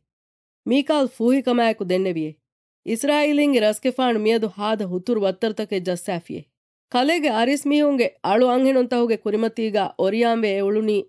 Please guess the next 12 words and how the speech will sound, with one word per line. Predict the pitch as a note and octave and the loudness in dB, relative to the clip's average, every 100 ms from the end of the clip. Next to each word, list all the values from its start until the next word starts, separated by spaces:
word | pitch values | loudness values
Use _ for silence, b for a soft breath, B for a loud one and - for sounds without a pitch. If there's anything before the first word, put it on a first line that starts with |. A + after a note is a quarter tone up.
| - | -2
ಎಮ್ಮೆ | G#3 B3 G3+ | 0 0 0
ವಿಯಾಣುದಾ | F3+ G3+ A3 A3+ G#3 F#3+ | 0 0 0 0 -2 0
ಲದುಕುಡ | F3+ F#3+ - G3 | -2 -4 -4 -4
ಸೊಹೊಲೆಂಹೆ. | E3+ F#3 F3 G#3+ G3 D#3+ - _ _ _ _ G3 | -4 -6 -6 -4 -6 -8 -12 _ _ _ _ -4
ದಾವೂದ್ | G#3 C4 C#4+ | 0 2 0
ಫಾಣು | - D4 C4+ A#3+ | 0 0 2 2
ಮೀಕಾಲ | G#3+ A#3 B3 A#3 G#3 | 0 0 0 0 0
ವಿದಾಳುವಿಯೆ. | F#3 F#3 F3+ E3+ D#3 E3 _ _ - | 0 0 -2 -2 -4 -8 _ _ -4
ಮ್ಯಾರಸ್ | A3 C4 D#4+ E4 | 0 2 0 -2
ಕಲಾಂಗೆ | E4 E4 D4+ B3 | 0 2 2 2
ಮೀಹುಂ | A3+ B3 C4+ | 2 2 2
ಕಮವ್ವ | B3 A#3+ A#3+ | 0 0 2